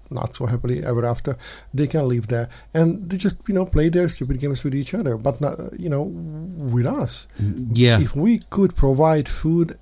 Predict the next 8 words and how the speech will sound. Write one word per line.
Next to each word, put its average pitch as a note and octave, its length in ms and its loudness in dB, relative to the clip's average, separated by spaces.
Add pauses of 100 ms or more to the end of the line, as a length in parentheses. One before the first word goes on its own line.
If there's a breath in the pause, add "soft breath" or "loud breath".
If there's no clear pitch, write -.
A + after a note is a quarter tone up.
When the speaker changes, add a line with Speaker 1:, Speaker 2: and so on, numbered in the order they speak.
Speaker 1:
water, C3+ 480 -2
and A#2+ 180 -2
shelter C3 480 -2
to A#2+ 180 -4
everybody, A#2+ 640 0 (380 loud breath)
which D#3 280 0
shelter F3 540 0
is C3+ 320 -2